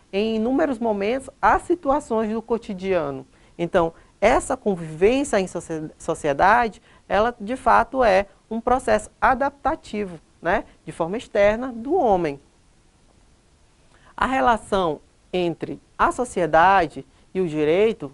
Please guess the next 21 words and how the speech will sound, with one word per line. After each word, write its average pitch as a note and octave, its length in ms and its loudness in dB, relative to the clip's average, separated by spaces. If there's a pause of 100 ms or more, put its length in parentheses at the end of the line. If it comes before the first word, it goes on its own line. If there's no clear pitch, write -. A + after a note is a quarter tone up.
(140)
ela F#3+ 160 4
apresenta, G#3+ 640 -2 (160)
apresenta G3 560 -2
um A3 100 -6
duplo B3 320 -8
grau, G3+ 480 0 (160)
né, F#3 300 -2 (340)
é, F3+ 480 2
de F#3 140 0
adaptação, G#3 880 0 (240)
né, F3 180 -2
um G3+ 120 -2
duplo A#3+ 280 -4
sentido C4 480 -4
de A#3 80 -2
adaptação, F#3+ 600 -2
na E3+ 120 0
verdade. F3 520 -2 (360)
Bom, D3+ 300 -2 (140)
por - 240 -2
quê? F3+ 300 0